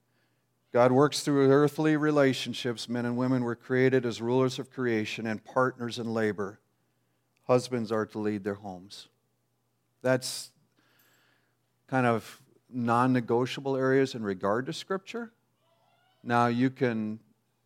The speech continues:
<laughs> you can tweak what you will, but that's the, the main teaching of Scripture. Okay?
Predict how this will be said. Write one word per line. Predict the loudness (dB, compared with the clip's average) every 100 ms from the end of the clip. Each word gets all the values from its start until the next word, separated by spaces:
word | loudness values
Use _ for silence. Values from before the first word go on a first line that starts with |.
| _ -20 -14 -10
<laughs> | -10 _ _ _ _ _ _ _ _
you | -10
can | -8 -8
tweak | -4 -4 -2
what | -2 -4
you | -6
will, | 0 4 4
but | 2 -2
that's | -2 -2 -8
the, | -6 -6 -6 -8
the | -4
main | -2 -2
teaching | -4 -4 -4 -4 -6
of | -6 -6
Scripture. | -8 -12 -14 -18 -20 _ _ _ _
Okay? | -8 -6